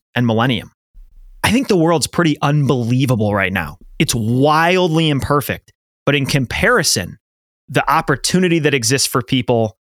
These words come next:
like I said, that low rung of human thriving, it's been coming upward. I think, I think actually right now is an unbelievable time to be a human being.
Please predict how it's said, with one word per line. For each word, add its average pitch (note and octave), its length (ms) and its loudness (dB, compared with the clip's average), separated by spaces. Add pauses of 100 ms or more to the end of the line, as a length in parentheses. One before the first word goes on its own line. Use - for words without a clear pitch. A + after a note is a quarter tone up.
(160)
like C3 180 0
I C3 80 2
said, B2+ 260 0
that B2 220 -2
low C3+ 480 0
rung C3 340 2
of B2 100 -2
human B2 300 0
thriving, A2 640 -2 (120)
it's D3+ 200 0
been F3 180 -2
coming C3+ 320 -2
upward. B2 360 0
I C#3 100 0
think, F3 260 0
I D#3 160 2
think G#3 160 2
actually D#3+ 320 0
right C#3 200 2
now C#3+ 200 2
is B2 80 0
an B2 160 -2
unbelievable C3 640 0
time B2 240 0
to G#2+ 60 -2
be G2+ 120 0
a F2+ 40 -4
human G2 280 -2
being. B2+ 380 0